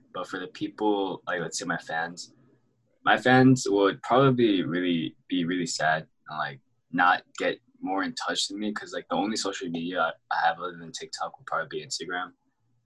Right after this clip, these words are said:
But then if TikTok's gone, then I don't think they would just, you know, interact with me more. That's what I feel like.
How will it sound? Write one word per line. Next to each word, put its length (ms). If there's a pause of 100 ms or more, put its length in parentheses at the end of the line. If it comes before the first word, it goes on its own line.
(160)
But 140
then 220
if 100
TikTok's 500
gone, 320
then 380
I 160
don't 160
think 340 (2000)
they 60
would 240
just, 360 (140)
you 120
know, 100 (500)
interact 360
with 100
me 120
more. 180 (1900)
That's 160
what 80
I 100
feel 240
like. 160